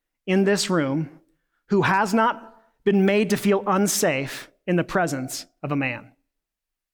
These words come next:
Not one. It's come to this point where I don't have one week go by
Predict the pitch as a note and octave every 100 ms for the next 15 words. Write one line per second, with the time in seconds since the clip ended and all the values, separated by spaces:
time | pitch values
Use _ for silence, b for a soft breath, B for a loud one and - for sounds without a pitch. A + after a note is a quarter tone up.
0 | _ _ _ _ _ _ _ _ _ _
1 | _ E3 E3 F#3 D#3+ B2+ A2 _ _ _
2 | _ _ _ _ _ _ _ _ _ _
3 | _ _ _ _ _ _ _ _ _ -
4 | F#3 - - A3+ A3 G3 F3+ G#3 G#3 F3+
5 | D#3+ F#3 G#3+ A3+ E3+ F3+ E3+ D3 E3 E3+
6 | A3 A#3+ A#3+ A#3+ - E3 C#3 C3 A2+ C#3